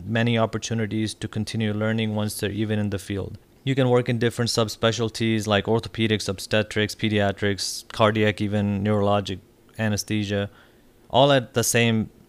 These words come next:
same time pretty much. Let's say you wanna switch from the hospital you're working at, they have usually multiple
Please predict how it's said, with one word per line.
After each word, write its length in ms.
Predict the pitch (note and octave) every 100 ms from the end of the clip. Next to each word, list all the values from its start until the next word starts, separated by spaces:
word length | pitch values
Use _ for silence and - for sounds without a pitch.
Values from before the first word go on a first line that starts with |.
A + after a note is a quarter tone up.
| _ _
same 320 | - A#2+ A2+
time 320 | - A#2+ B2
pretty 240 | - G#2+ F#2
much. 240 | F2+ - - -
Let's 240 | G#2 A2 -
say 180 | A2
you 180 | G#2+ G#2+
wanna 200 | G#2 G#2+
switch 280 | - A2 -
from 280 | G#2 G#2+ G#2
the 100 | G2+
hospital 400 | A2 G#2+ A#2 A2
you're 160 | G#2+
working 400 | G2+ A#2+ - B2
at, 300 | A#2+ A#2+ A#2 - - - _
they 100 | G#2+
have 340 | G#2 G#2 G#2 - - _
usually 480 | - B2 A#2 A2+ A2
multiple 720 | A2+ A2 A#2 - A2 G#2